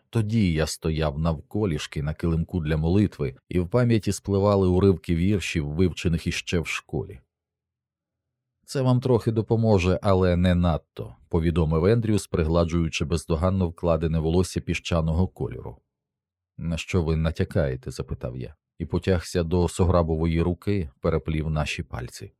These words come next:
Сограб невпевнено зиркав то на мене, то на Ендрюса. «У мене є довга відповідь, і я переконаний, що зрештою ви її почуєте, але, може, спершу коротку?»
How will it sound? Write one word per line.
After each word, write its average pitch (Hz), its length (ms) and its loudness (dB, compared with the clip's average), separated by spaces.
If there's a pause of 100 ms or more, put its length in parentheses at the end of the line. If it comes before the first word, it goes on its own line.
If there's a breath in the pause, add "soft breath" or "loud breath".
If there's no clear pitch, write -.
(380)
Сограб 82 440 0
невпевнено 85 640 2
зиркав 85 440 -2
то 73 140 -4
на 71 120 -4
мене, 87 360 -2
то 69 300 -6
на 73 240 -2
Ендрюса. 65 500 -10 (1080)
«У 135 80 -2
мене 131 240 4
є 120 200 6
довга 117 400 4
відповідь, 107 640 2
і 101 80 6
я 95 140 6
переконаний, 87 720 2
що - 260 -2
зрештою 82 640 0
ви 82 140 2
її 82 220 0
почуєте, 85 720 -6
але, 82 260 0
може, 67 540 -6
спершу - 440 -4
коротку?» - 540 -4